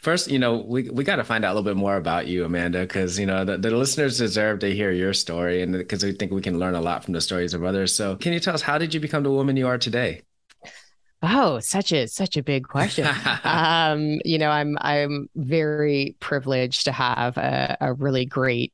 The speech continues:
Speaker 2: family that has always
Speaker 1: Mm.
Speaker 2: encouraged, um, you know, me to try things and to, to take risks. And, you know, I was,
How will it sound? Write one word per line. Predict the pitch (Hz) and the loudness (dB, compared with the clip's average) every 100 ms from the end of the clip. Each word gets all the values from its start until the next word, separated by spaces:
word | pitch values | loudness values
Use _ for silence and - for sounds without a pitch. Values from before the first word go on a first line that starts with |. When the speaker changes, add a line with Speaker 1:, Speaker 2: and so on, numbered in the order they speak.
| - | -4
Speaker 2:
family | 139 117 123 123 120 - | 0 0 2 0 0 -2
that | 131 | -2
has | 127 | 0
always | 123 120 127 | 0 2 0
Speaker 1:
Mm. | 123 | 0
Speaker 2:
encouraged, | 123 - 123 127 131 - - - - - - | -2 -2 0 0 0 -2 -2 -4 -6 -10 -4
um, | - 120 131 127 123 - - | -2 0 0 0 0 -2 -2
you | 139 | -2
know, | 120 127 127 | 0 2 0
me | 139 135 127 | 0 0 0
to | - 127 123 123 - 147 147 | 0 2 2 0 -6 -14 -4
try | - 131 139 | 0 2 2
things | 165 156 165 160 | 2 2 2 2
and | 135 131 | 0 -2
to, | - 123 131 | 0 0 0
to | - 139 | -2 -2
take | - 131 - | 0 0 2
risks. | 135 156 - - - | 2 2 0 -2 0
And, | 127 120 123 127 | 0 0 -2 0
you | 127 | 0
know, | 120 | 2
I | 120 | 2
was, | 120 123 - | 0 0 -2